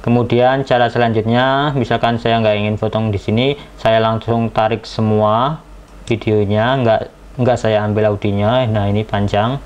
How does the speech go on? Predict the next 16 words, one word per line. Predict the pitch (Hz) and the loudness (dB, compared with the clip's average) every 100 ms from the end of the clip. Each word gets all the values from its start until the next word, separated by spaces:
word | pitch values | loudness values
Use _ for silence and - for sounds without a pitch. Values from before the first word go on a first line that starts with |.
| - - - - - - - - | -14 -16 -16 -18 -16 -16 -12 -2
Kemudian, | 117 117 110 107 104 110 139 143 - - - - - - - - - - - - - - - - - - - | 2 2 2 0 2 2 0 -4 -10 -20 -20 -20 -18 -18 -18 -20 -18 -18 -18 -16 -16 -16 -16 -16 -16 -14 -2
eh, | 120 117 113 113 113 113 107 - - - - - - - - - - - | 2 2 2 2 2 2 -2 -8 -20 -20 -20 -18 -18 -18 -18 -18 -12 -6
kita | 117 123 | 0 2
lihat | 123 113 127 123 - - | 2 4 2 0 -16 -4
di | 117 113 107 110 110 - - - - | 0 2 2 0 -4 -16 -20 -14 -2
timeline, | 110 104 110 120 139 | 0 2 2 2 0
kemudian | 127 117 110 117 113 117 107 | 0 0 2 0 0 0 0
tampilannya | 113 110 110 110 110 - | -2 0 0 2 0 0
di | 107 104 104 101 - | 0 2 2 0 0
program. | 104 95 - 98 101 127 131 - - - - - - - - - - - 107 | -2 -2 -2 0 0 -2 -8 -18 -20 -20 -20 -20 -20 -20 -20 -20 -20 -8 -2
Nah, | 101 95 | -2 -2
kita | 104 - 104 | -2 -2 0
geser | 107 98 113 113 110 | -2 0 0 2 0
garis | - 107 104 107 | 0 0 0 0
ini, | 101 104 117 120 | 0 0 0 0
misalkan | 107 107 107 107 | 0 0 0 -2